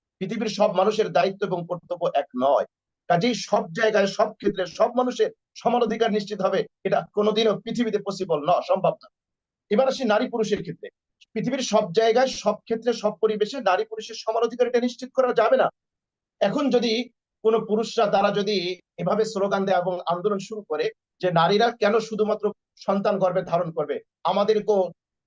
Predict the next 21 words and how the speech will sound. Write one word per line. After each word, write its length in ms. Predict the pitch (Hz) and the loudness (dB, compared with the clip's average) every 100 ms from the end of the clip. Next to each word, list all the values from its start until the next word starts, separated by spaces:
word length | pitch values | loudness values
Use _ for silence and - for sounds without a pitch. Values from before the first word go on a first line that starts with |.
| _ - | _ -6
সন্তান 500 | 190 190 196 190 170 | -2 0 2 0 0
গর্ভে 260 | 170 175 | 0 0
ধারণ 380 | 147 143 165 160 | -2 -2 -2 -4
করার 240 | 165 160 - | -2 0 0
অধিকার 460 | 143 143 165 170 139 | -4 -6 -2 -2 -2
নিশ্চিত 400 | 143 - - 131 _ | -10 -16 -16 -18 _
করতে 200 | 135 131 | -8 -4
হবে, 220 | 127 98 - _ | -4 -6 -14 _
এটা 160 | 165 170 | -2 0
পূরণ 240 | 165 190 | -2 0
করা 140 | 175 202 | 0 0
কখনোই 260 | - 180 | 0 0
সম্ভব 340 | 147 143 127 107 98 | -2 -2 -2 -2 -4
না। 60 | 90 _ _ - | -10 _ _ 0
যদি 180 | 220 226 | 2 4
কেউ 300 | 233 226 - - | 2 2 -2 -6
এটা 160 | 180 208 | 0 2
আন্দোলন 420 | 196 202 269 262 | 4 4 2 0
করে 260 | 214 185 233 | 0 0 -2
কোনো 260 | 202 185 | -4 -4
পুরুষ 320 | 208 220 202 | -2 -2 -4